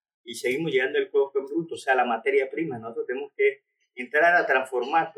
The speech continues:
el producto, a ver también, eh, y, eh, generación de ingresos económicos. Si no se transforma, va a ser difícil. ¿Y dónde se debe transformar? En la, eh, donde se está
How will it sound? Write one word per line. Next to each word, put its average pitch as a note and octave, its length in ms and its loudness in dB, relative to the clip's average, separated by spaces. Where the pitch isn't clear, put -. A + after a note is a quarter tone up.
el - 140 -10
producto, - 460 -2
a A2 80 0
ver C3 240 2
también, C#3 300 -2
eh, A2 560 2
y, A#2+ 80 -10
eh, - 460 -8
generación A3 560 -4
de - 240 -2
ingresos G#4+ 420 -2
económicos. - 580 -12
Si - 200 -20
no B2 80 -14
se D3 140 -4
transforma, C#3 640 -6
va - 60 -18
a - 20 -16
ser - 160 -2
difícil. - 480 -8
¿Y - 320 -4
dónde E3+ 240 4
se D#3 120 2
debe D#3 120 4
transformar? - 560 -2
En A3 140 -4
la, G4 200 -2
eh, G4+ 360 -16
donde G#4+ 240 -12
se - 140 -20
está - 440 -2